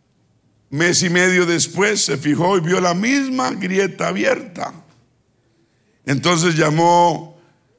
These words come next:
a otro persona. La nueva persona vino, miró la grieta y se volteó y le dijo al dueño, "Vea,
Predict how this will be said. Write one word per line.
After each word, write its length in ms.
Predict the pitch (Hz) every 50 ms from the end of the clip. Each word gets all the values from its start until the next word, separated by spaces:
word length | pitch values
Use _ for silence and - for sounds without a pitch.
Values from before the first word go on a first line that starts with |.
| _ _ _ _ _
a 200 | - - - 135
otro 640 | 175 240 269 277 220 - 190 180 160 135 - - - - - _ _ _ _ _ _ _ _ _ _ _ _ _ _ _ _ _ _ _ _ _ _ _ _ _ _ _ _ _ _ _ _ _ _ _ _ _ _ _ _ _ _ _ _ -
persona. 720 | 139 135 127 - 160 160 156 143 143 147 156 - - - - - _ _ _ _ _ _ _ -
La 200 | - 135 143 151
nueva 300 | 156 170 175 175 165 131
persona 480 | 165 147 143 - - 185 175 170 165
vino, 320 | 160 175 185 185 185 180 175
miró 280 | 165 156 156 165 170
la 120 | 175 170 160
grieta 400 | 156 160 170 170 170 160 170 165
y 40 |
se 120 | 147 127 151
volteó 500 | 143 147 143 147 220 - - 160 156 160
y 20 |
le 140 | 156 156 151
dijo 240 | 156 156 147 127 156
al 100 | 147 135
dueño, 380 | 127 156 156 156 156 151 151
"Vea, 400 | 147 165 165 160 156 147 135 117